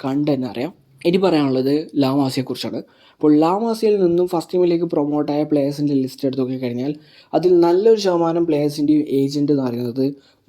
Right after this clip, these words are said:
ജോർജ് ഹെൻഡേഴ്സ് ആണ്. ഇപ്പോൾ ലെമീൻ്റെ ആയിക്കോട്ടെ, അലഹാൻഡ്രോ ബാൽഡയുടെ ആയിക്കോട്ടെ, അല്ലെങ്കിൽ ഗാവിയുടെ ആയിക്കോട്ടെ, അവരുടെ ഒക്കെ ഏജന്റ് ജോർജ് ഹെൻഡേഴ്സ് ആണ്. പക്ഷേ ഇപ്പോൾ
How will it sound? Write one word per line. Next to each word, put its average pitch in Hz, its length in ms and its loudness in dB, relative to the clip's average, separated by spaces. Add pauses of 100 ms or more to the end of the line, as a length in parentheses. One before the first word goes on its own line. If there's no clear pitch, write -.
ജോർജ് 139 300 2
ഹെൻഡേഴ്സ് 123 280 -6
ആണ്. 95 160 -14
ഇപ്പോൾ 123 240 -4
ലെമീൻ്റെ 143 420 0
ആയിക്കോട്ടെ, 131 380 -4 (400)
അലഹാൻഡ്രോ 151 480 -2
ബാൽഡയുടെ 139 440 0
ആയിക്കോട്ടെ, 123 420 -4
അല്ലെങ്കിൽ 135 280 -2 (260)
ഗാവിയുടെ 143 340 0
ആയിക്കോട്ടെ, 127 320 -6 (440)
അവരുടെ 156 280 2
ഒക്കെ 156 220 0 (100)
ഏജന്റ് 143 340 2 (480)
ജോർജ് 147 340 2
ഹെൻഡേഴ്സ് 127 300 -2
ആണ്. - 80 -12 (320)
പക്ഷേ 160 200 -2 (100)
ഇപ്പോൾ 190 240 2